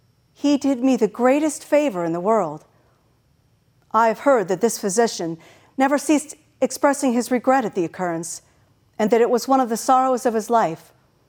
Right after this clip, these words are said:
But if I could meet him now, I would say, "Thank you, thank you," over and over again for making me blind. Why would I not have this doctor's mistake, if a mistake it was,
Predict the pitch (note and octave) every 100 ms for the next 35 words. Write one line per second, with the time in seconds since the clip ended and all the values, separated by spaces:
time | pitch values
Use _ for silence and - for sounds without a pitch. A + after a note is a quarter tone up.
0 | _ _ _ _ _ _ _ - C4 B3+
1 | C#4+ D#4+ F4 C#4+ C4+ B3+ G#3 G3+ E3+ D#3+
2 | - _ _ _ - A3 C4 C4 - D4
3 | C4+ - D4 D4+ - - D#3+ - - _
4 | F#4 F#4 F#4 B3+ - F4+ F#4 F4+ D#4+ D4
5 | C4 B3+ A#3+ G#3 F3+ G#3 A3 A3+ A#3 G#3
6 | G3 F#3+ F3 E3 - _ _ _ _ _
7 | _ _ _ _ _ _ _ _ _ _
8 | G3+ G#3 G#3 A3 A3 A#3 A3+ B3+ A3 A#3
9 | - A#3+ A#3+ A#3 A3+ G3 B3 B3 C4+ -
10 | _ _ _ _ _ _ C4 B3+ G#3+ G3
11 | A#3+ G#3 F#3+ G3 A3+ E3 D#3 - -